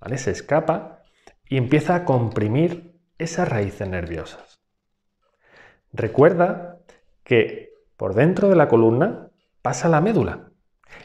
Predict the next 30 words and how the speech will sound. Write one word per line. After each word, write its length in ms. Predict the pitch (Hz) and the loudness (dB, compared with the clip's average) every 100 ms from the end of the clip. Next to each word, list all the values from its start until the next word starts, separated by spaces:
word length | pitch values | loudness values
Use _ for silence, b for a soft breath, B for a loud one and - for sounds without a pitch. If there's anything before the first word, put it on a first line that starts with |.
| B 135 | B -6
y 80 | |
la 100 | 113 | -4
médula 380 | 107 135 165 170 | -2 2 4 4
es 360 | 165 - - - _ - | 2 -2 -14 -20 _ -8
una 280 | 139 156 151 | -2 -2 0
parte 300 | 156 - 160 | -2 0 0
del 180 | 117 | 0
cerebro, 760 | 95 113 170 240 110 - - _ _ | 0 -2 -2 -2 -2 -4 -8 _ _
¿vale? 280 | - 165 - _ - - | -14 -14 -14 _ -20 -18
La 120 | 87 | -12
médula 340 | 92 165 185 | -4 -2 0
viene 220 | 135 156 180 | -2 -2 0
del 160 | 117 | -2
cerebro. 540 | - - 226 127 - _ _ _ _ _ _ - | -4 -6 -6 -6 -10 _ _ _ _ _ _ -2
Y 140 | 156 | 2
eso, 180 | 170 175 | 2 2
a 40 | |
su 160 | 190 170 | 2 4
vez, 340 | 180 - - | 4 4 -4
tiene 580 | - 175 196 - - - - | 0 2 2 -2 -16 -18 -2
terminaciones 1120 | 135 135 127 117 - 165 170 147 - - _ _ | 0 2 2 0 0 0 2 0 -6 -18 _ _
como 260 | - 113 113 | -8 -4 0
unas 160 | 151 | 0
ramificaciones, 720 | 160 147 131 120 107 147 165 170 | 0 0 0 -2 -4 -2 -2 -2
como 220 | 107 107 | -2 0
un 120 | 131 | 2
árbol. 500 | 196 147 226 - B B B _ _ | 2 4 2 -2 B B B _ _
Son 240 | - 120 | -8 0
ramificaciones 840 | 151 123 117 107 85 139 156 - - - | 0 0 -2 -6 -4 0 -2 -4 -12 -4
nerviosas 800 | 143 156 123 110 151 196 - | 0 2 2 2 0 -2 -4